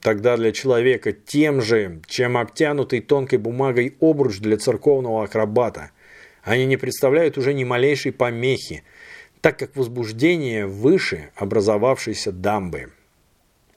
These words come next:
"Lass sie betteln gehen, wenn sie hungrig sind", восклицает по адресу своей жены и детей гренадёр, потрясённый известием о плене своего императора.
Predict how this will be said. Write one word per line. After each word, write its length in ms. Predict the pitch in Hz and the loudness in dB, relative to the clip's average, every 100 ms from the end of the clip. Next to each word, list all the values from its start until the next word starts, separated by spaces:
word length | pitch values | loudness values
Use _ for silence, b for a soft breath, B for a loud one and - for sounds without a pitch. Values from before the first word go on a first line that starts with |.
| _ - | _ 2
"Lass 280 | 117 160 - - | 4 4 0 -6
sie 100 | 170 | -6
betteln 640 | 120 170 180 139 123 113 107 | -2 -2 -2 -4 -10 -10 -6
gehen, 640 | 127 - 113 87 71 - _ _ - | -6 -6 -14 -14 -18 -20 _ _ -10
wenn 360 | 98 147 127 120 | -2 0 0 -4
sie 320 | - 135 107 - | -2 -2 -2 0
hungrig 540 | 160 139 123 123 110 | 0 0 0 0 -2
sind", 560 | - - 156 127 104 80 _ _ _ _ _ _ _ - | -8 -4 -2 -2 -4 -8 _ _ _ _ _ _ _ -4
восклицает 720 | 123 - 147 143 151 117 - | -2 2 0 2 0 0 -4
по 180 | - 139 | -2 -2
адресу 360 | 104 104 - 110 | -2 -6 -10 -8
своей 360 | 135 151 113 | 0 0 0
жены 440 | 95 110 143 110 92 | -2 -4 -2 -2 -4
и 40 | |
детей 360 | 104 117 131 98 | -8 -4 -2 0
гренадёр, 640 | 101 101 120 151 156 135 _ _ _ _ _ | -2 -2 0 2 0 -2 _ _ _ _ _
потрясённый 520 | 180 180 170 190 143 | 0 0 0 0 0
известием 680 | 123 117 139 107 123 110 - - | -4 -2 -4 -2 -4 -4 -4 -4
о 160 | 117 | -4
плене 640 | - 123 120 143 123 85 73 | -2 -2 0 0 0 -4 -12
своего 480 | 90 101 117 139 | -2 0 4 2
императора. 680 | 95 - 131 139 - 76 | 2 -2 0 0 -6 -16